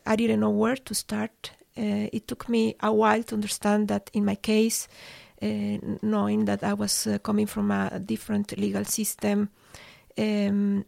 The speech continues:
I didn't have enough information about, uh, how to get a license. That came years after. And, um, I was a little bit lost,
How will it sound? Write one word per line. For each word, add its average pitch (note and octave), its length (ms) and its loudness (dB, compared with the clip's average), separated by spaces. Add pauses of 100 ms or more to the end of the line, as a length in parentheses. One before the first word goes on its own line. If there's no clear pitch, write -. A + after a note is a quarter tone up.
I G#3+ 80 4
didn't A3 220 0
have G#3+ 180 -2
enough G#3+ 340 0
information G#3+ 760 0 (340)
about, G3+ 720 4
uh, G3+ 320 2
how G#3+ 180 -2
to G#3+ 180 -4
get G#3 220 -2
a F#3+ 60 -2
license. G3 800 0
That F#3+ 240 -2
came G3+ 180 2
years G#3 400 2
after. G3+ 540 -2 (560)
And, G3+ 320 0
um, G3+ 580 0 (320)
I A3+ 60 2
was A#3+ 160 0
a A#3+ 40 0
little G3+ 120 0
bit G#3 200 -4
lost, - 560 -2